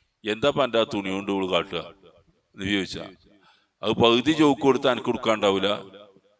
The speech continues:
ഇജ്ജ് കൊടുത്താ ഓക്കരെ കൊടുക്കാനും ഉണ്ടാവൂല." ആ ഒരു തുണിയുള്ള അപ്പൊ ജലസ റജുലു,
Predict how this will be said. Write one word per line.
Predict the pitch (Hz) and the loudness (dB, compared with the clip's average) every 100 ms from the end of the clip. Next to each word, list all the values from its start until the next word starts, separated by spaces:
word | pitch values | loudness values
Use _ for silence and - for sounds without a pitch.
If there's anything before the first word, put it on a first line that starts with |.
| _ _ - | _ _ -10
ഇജ്ജ് | 104 | -2
കൊടുത്താ | 127 110 123 | -2 2 2
ഓക്കരെ | 107 95 101 | 2 2 0
കൊടുക്കാനും | 101 92 90 87 87 | -2 -4 -6 -8 -8
ഉണ്ടാവൂല." | 80 80 78 76 80 78 76 _ - | -8 -8 -8 -10 -12 _ -20 _ -6
ആ | 95 92 - 95 104 | -6 -6 -12 -14 -14
ഒരു | - 104 | -10 -12
തുണിയുള്ള | 104 - 92 82 85 98 _ _ _ _ _ _ | -12 -12 -12 -12 -16 -20 _ _ _ _ _ _
അപ്പൊ | - 107 | -6 -4
ജലസ | 104 98 92 117 | 0 0 0 -2
റജുലു, | 104 90 80 | -2 -6 -6